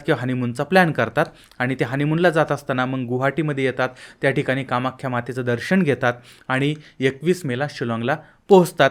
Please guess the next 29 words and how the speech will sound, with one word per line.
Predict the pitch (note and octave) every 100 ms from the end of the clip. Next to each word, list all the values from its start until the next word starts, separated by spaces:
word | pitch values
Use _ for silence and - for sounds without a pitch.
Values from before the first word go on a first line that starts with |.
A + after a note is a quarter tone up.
| -
आणि | C#3
तेवीस | D#3 F#3 G#3+ A3+
तारखेनंतर | G3 F3+ D#3+ C#3+ C#3 C#3+
मात्र | C3+ C#3+
या | C#3+
कुटुंबातील | C#3+ C3+ C#3 B2+ B2 C3+
सदस्यांबरोबर | - B2 B2 B2 A#2+ A#2+ A#2+
ते | A#2 B2+
यांचा | A#2 A2+
संपर्क | A#2+ A#2+ G#2 A2+ A2+ E3+ F3+ - - -
तुटतो | F3+ F3+ C#3 D3+ D#3 _
आणि | B2 C#3+ D#3 - _ -
त्याच्यानंतर | C3+ F3+ D#3+ C#3+ C#3
मग | C#3+
आता | C#3+ C#3+
घरची | C3+ A#2+ F#3+
मंडळी | E3+ C#3 C3+ C3+
त्यांचा | C#3 B2+ B2+
शोध | - F#3+ G3+
घेत | D3 C#3 C3
असतात | B2 C#3 C#3+ - - -
आणि | B2+ C#3 C#3 - _ _
त्यानंतर | C#3+ C#3 C#3+ C#3 C#3
आता | C3+
हे | C3+
गायब | C3+ C#3 C#3
झाले | C3+ C#3
म्हणून | C3 C3 D3
पोलिसात | D3 C3+ C3 C#3+